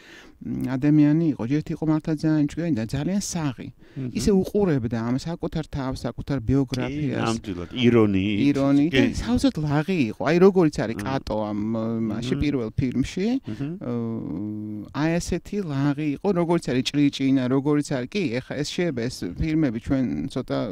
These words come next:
Speaker 1: ღიმილს ყავს გვრის, ე,
Speaker 2: მმ.
Speaker 1: გულუბრყვილობის გამო
Speaker 2: მმ.
Speaker 1: ალბათ, ხო?
Speaker 2: მმ.
Speaker 1: მაგრამ მიუხედავად, აი, ეს სილაღე ქონდა ბოლომდე,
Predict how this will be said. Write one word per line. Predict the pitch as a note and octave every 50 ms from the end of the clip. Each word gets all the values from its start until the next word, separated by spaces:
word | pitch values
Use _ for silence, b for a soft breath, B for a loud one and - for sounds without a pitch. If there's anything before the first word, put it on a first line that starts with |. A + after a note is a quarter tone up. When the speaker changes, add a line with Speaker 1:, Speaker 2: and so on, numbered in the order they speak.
| A2+ A#2 A#2 B2 A#2+ A2+ B2+
Speaker 1:
ღიმილს | B2+ C#3 C#3+ D3+ D3+ D3 - -
ყავს | - C3 C3+ C#3 - - - -
გვრის, | - F3 G#3+ G#3 E3 C#3 - - - D#3+
ე, | - C3+ C#3 B2+ C3
Speaker 2:
მმ. | C#3+ F#3+ G3+
Speaker 1:
გულუბრყვილობის | B3 B3 A#3+ A3+ - - - F3+ E3 D#3 D3+ C3 C3+ C3 - -
გამო | A#2 A#2 A#2+ A#2+ A2
Speaker 2:
მმ. | G2+ G#2 A2+
Speaker 1:
ალბათ, | D3 D#3 B2+ - - - - -
ხო? | - - A#3
Speaker 2:
მმ. | A#3 - - A2+ A2 B2 E3 -
Speaker 1:
მაგრამ | - C3 C3 B2+ A#2+ A#2 A#2 B2
მიუხედავად, | D3 E3+ F3+ - G3+ F3+ F3 - - -
აი, | E3 F3+ F#3
ეს | - -
სილაღე | - - - G#3+ G#3 F#3 F#3 F3 F3 E3 D3+ E3 F3 E3+ - - _
ქონდა | - - D#3+ D3+ F3+ G#3 G#3
ბოლომდე, | D#3+ C3+ D3 D3+ D3+ C#3 C#3 D3 C#3+ C#3+ C#3 F3